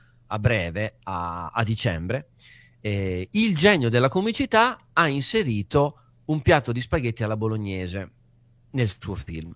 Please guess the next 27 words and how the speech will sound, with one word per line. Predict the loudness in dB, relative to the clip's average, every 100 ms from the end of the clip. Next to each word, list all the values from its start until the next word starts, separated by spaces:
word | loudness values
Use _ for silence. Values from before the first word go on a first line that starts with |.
| _ _ _ -20 -20 _ _ _
Allora | 0 2 6 6 6
la | 4
banda | 4 2 2 -2
si | 0
è | 0
un | 2
po' | 4
riunita | 2 2 -2 -2 0 0
e | 0
ha | -2
comin-, | -2 -6 -6 -6
e, | -6 -6
e, | -6 -6 -8
e, | -10 -10 -6
e | -2 2
ha | 4 4
tro-, | 0 -4 -4
sembra | -4 -4 -4
che | -4
abbia | -4
trovato, | -2 0 0 0 -4 -4
eh, | -2 -4 -2 -4
una | -4 -4
compagnia | -4 -4 -2 -2 -4
cinematografica, | -6 -6 -6 -6 -8 -8
de-, | -4 -4
un, | -2 -4 -4 -6 -6